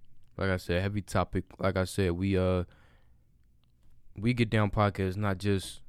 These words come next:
I mean, yeah, we're here for laughters, we're here for, you know, rating albums and all that, but something like that happened, we, we shed light on it. So, you know,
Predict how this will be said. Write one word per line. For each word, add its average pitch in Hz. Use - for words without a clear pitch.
I 98
mean, 101
yeah, 98
we're 95
here 101
for -
laughters, 92
we're 90
here 98
for, 95
you 104
know, 90
rating 95
albums 87
and 87
all 87
that, 85
but 87
something 107
like 101
that 98
happened, 87
we, 85
we 82
shed 107
light 85
on 92
it. -
So, 82
you 98
know, 82